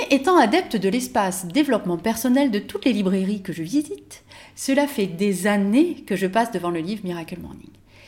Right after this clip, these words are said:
Et je ne l'ai jamais acheté. Pourquoi ? Tout simplement parce que je pensais qu'il n'était pas pour moi. Se lever plus tôt, c'était impensable. D'autant qu'en devenant maman, mon sommeil est devenu le saint graal à préserver, chouchouter,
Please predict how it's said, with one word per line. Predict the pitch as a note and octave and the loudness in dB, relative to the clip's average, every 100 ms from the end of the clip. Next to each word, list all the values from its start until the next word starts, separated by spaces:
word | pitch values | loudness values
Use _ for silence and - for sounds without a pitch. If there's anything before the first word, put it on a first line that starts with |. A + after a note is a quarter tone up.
| - - _ G#3 | -20 -20 _ -2
Et | F#3 | 0
je | G#3+ | 0
ne | G#3 | 0
l'ai | F#3+ F3 F#3 - - | 0 -2 -6 -14 -20
jamais | - D3+ F#3 E3 D#3 - | -10 -2 0 2 0 -4
acheté. | - - - - _ _ _ _ - _ | -8 -16 -20 -20 _ _ _ _ -20 _
Pourquoi ? | - B3 A#3+ G3+ G3+ - - | -4 -2 0 -2 -2 -12 -10
Tout | - C#4 | -4 0
simplement | A#3+ G3 F#3 E3+ E3+ - - | 0 0 -2 -4 -6 -12 -8
parce | C#4 C4+ | -6 -4
que | C4+ | -4
je | G#3 | -4
pensais | F#3+ F#3+ C4 | -6 -8 -6
qu'il | B3 | -6
n'était | G3 G3 | -6 -6
pas | A#3+ C4 | -8 -6
pour | C#4 | -4
moi. | D4 D#4+ - - _ _ - _ | -2 -4 -10 -20 _ _ -20 _
Se | - - | -10 -2
lever | G3 C4 C4+ | 2 4 4
plus | D#4 A3+ A3+ | 2 -2 -4
tôt, | C#4 D#4 | -2 -2
c'était | D4+ G3+ B3+ C4 - - | -2 -4 -4 -6 -4 4
impensable. | D4 - A3+ - D#3+ - - - - - - - | 4 4 -4 -6 -10 -12 -16 -20 -20 -20 -20 -2
D'autant | G3 A#3+ F4 E4 | 0 2 4 4
qu'en | A#3+ | 2
devenant | F#3+ F3 E3 | 2 0 0
maman, | E3+ A3 A#3+ C4 D#4 | 2 2 4 4 4
mon | B3+ G3+ | 2 0
sommeil | - D4+ E4+ E4+ | 2 4 6 4
est | D4 | 2
devenu | C#4+ C4+ C#4 D#4 | 0 0 0 2
le | C#4+ D4 | 2 0
saint | - - - D4+ F#4 - - | -2 -4 2 2 2 -6 -16
graal | - G3+ G3+ G3+ - | -2 0 2 0 -2
à | G3 | -4
préserver, | - F#3+ E3+ D3+ - - - | -2 -6 -6 -8 -14 -18 -20
chouchouter, | - - B3+ B3+ A#3 - | -16 -6 -6 -4 -8 -8